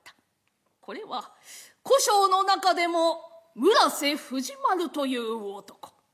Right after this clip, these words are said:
まあ、この男、知略もあるし、武芸にも秀でているんでございますけれども、とにかく出世欲が高い。出世欲が強い男なんです。何かあったら天下を狙ってやろう、のし上がってやろうと考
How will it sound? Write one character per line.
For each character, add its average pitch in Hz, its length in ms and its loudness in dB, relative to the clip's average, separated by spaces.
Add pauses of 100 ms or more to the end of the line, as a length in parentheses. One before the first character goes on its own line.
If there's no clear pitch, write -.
(880)
ま 254 100 -6
あ、 - 120 -20
こ 226 80 -16
の 262 120 -8
男、 - 260 -12 (400)
知 302 160 -6
略 285 220 -2
も 269 100 0
あ 277 80 2
る 285 80 -6
し、 285 140 -6
武 359 120 -4
芸 320 200 0
に 311 100 -4
も 311 140 -6
秀 381 200 -4
で 311 120 -6
て 320 200 -6
い 339 40 -4
る 403 120 -6
ん 370 100 -8
で 349 80 -6
ご 370 120 -8
ざ 403 140 -4
い 392 80 -6
ま 359 120 -2
す - 140 -14
け 359 100 -10
れ 330 120 -8
ど 381 160 -10
も、 - 240 -10 (340)
と - 180 0
に 440 160 -2
か 330 140 -2
く 370 140 -4
出 - 220 -2
世 - 260 -10 (100)
欲 440 280 -12
が 240 120 -6
高 - 320 -20
い。 - 100 -20 (600)
出 - 320 -8
世 415 340 -10
欲 233 300 -10
が 170 140 -14
強 - 500 -14
い 285 100 -6
男 254 400 -4
な 151 100 -20
ん 147 140 -20
で - 80 -20
す。 - 160 -20 (640)
何 539 260 2
か 403 120 4
あ 381 80 0
っ - 20 -12
た 359 80 2
ら 339 140 2
天 349 220 -6
下 311 140 0
を 311 60 4
狙 294 180 0
っ 302 140 -4
て 277 140 -4
や 285 100 -2
ろ 285 160 -2
う、 285 60 -4
の 285 100 -4
し 302 100 -8
上 392 160 0
が 359 120 0
っ - 120 -6
て 349 140 -8
や 339 180 0
ろ 349 140 -4
う 294 60 -6
と 285 100 -6
考 262 80 -8